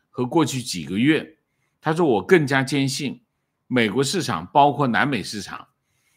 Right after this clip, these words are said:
对德国来说无疑是个更加安全的基础，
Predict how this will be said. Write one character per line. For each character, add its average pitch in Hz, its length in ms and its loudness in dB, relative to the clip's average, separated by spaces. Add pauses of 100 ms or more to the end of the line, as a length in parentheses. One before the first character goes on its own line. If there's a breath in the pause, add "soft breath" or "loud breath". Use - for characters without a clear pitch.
(140)
对 160 200 4
德 113 220 0
国 147 160 0
来 107 160 0
说 110 220 -4
无 101 240 -4
疑 143 120 -4
是 120 200 -6
个 113 140 -4
更 135 280 -2
加 123 120 -2
安 151 240 -4
全 113 200 -6
的 101 80 -6
基 139 180 -6
础， - 260 -12